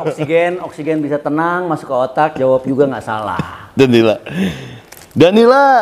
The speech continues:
Speaker 2: orang yang sangat menarik sih.
Speaker 1: Menarik.
Speaker 2: Ya.
Speaker 1: Iya.
Speaker 2: Dia tuh tipikal cewek yang tidak takut untuk terlihat
Speaker 1: Jelek.
Speaker 2: jelek di depan orang lain.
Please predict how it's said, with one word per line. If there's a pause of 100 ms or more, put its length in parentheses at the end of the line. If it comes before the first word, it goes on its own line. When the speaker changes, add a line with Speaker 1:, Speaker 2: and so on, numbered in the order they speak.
(380)
Speaker 2:
orang
yang (160)
sangat
menarik
sih.
Speaker 1:
Menarik.
Speaker 2:
Ya. (320)
Speaker 1:
Iya. (340)
Speaker 2:
Dia
tuh (240)
tipikal (400)
cewek
yang (1300)
tidak (1080)
takut
untuk
terlihat
Speaker 1:
Jelek. (240)
Speaker 2:
jelek
di
depan
orang
lain.